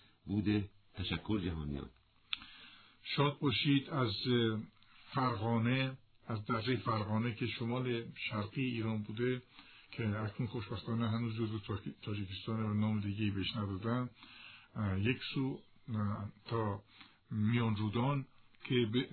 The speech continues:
Speaker 2: نام جعلی عراق رو بهش دادن انگلیسی ها حدود نود سال پیش، یه سوی دیگه. از اون سو از، اه، آسیای صغیر و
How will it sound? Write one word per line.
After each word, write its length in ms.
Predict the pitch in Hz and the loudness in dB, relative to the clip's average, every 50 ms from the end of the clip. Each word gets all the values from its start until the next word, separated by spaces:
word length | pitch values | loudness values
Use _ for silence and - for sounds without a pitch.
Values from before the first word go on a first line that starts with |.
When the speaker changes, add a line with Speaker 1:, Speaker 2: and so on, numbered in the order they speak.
| 131 113 - - 117 | -6 -8 -6 -2 0
Speaker 2:
نام 520 | 117 120 123 131 127 127 123 123 120 113 117 - - - - - - - - - | 0 2 2 2 2 2 2 2 2 0 -2 -6 -16 -20 -20 -20 -20 -20 -12 -6
جعلی 420 | - 123 113 110 110 117 120 127 | -2 0 2 2 2 2 2 2
عراق 280 | 127 113 120 131 123 117 | 2 2 2 2 0 0
رو 80 | 117 104 | -2 -2
بهش 260 | 101 101 92 - - | 0 0 -2 -2 -2
دادن 440 | 123 113 104 117 113 110 107 104 101 - - - 107 98 98 98 - - - - - - - - - - - - - | -4 -4 -2 0 2 2 2 0 -2 -4 -10 -8 -6 -6 -6 -6 -10 -14 -20 -14 -12 -12 -10 -12 -14 -18 -14 -8 -4
انگلیسی 460 | 120 104 98 104 98 92 - - 110 | -2 0 0 0 -2 -2 -2 -2 0
ها 100 | 104 98 | 0 0
حدود 320 | 95 104 107 104 101 92 98 | 0 -2 -2 -2 -2 0 0
نود 300 | 95 98 98 95 92 87 - | 0 0 0 -2 -2 -4 -4
سال 120 | 98 90 85 | -6 -6 -4
پیش، 360 | - 117 127 147 143 - - - - - - - - - - - - - | -2 0 0 0 0 -2 -4 -8 -18 -20 -20 -20 -20 -20 -20 -10 -6 -2
یه 80 | 135 123 - - | 0 0 0 2
سوی 160 | 131 123 113 | 2 2 2
دیگه. 340 | 92 92 87 92 92 - - - - | 0 -2 -4 -6 -8 -10 -12 -8 -4
از 180 | 120 117 113 139 | -4 -4 -2 -2
اون 120 | 151 139 | -2 -4
سو 160 | - - 151 | -4 -4 -4
از، 240 | 147 139 120 113 110 104 - - - - - - - _ _ - - - | -2 -2 -2 -2 -2 -4 -8 -12 -20 -20 -20 -20 -20 _ _ -12 -6 -2
اه، 400 | 107 104 101 101 98 98 92 92 98 95 - - - - - - _ - - - - - - - - 117 113 - - - _ _ - - - 120 110 104 104 104 - | 0 2 2 2 0 0 -2 -4 -8 -12 -16 -20 -20 -20 -20 -20 _ -20 -20 -20 -20 -20 -20 -16 -14 -14 -14 -14 -18 -20 _ _ -20 -16 -12 -8 -6 -6 -6 -6 -4
آسیای 360 | - 110 101 - 139 135 139 113 - | -4 -2 0 2 2 2 2 2 0
صغیر 440 | 127 113 101 120 135 147 143 - - - _ _ - 117 113 | 0 0 2 2 2 2 2 -2 -6 -14 _ _ -8 -4 0
و 240 | 110 101 98 95 | 0 0 0 0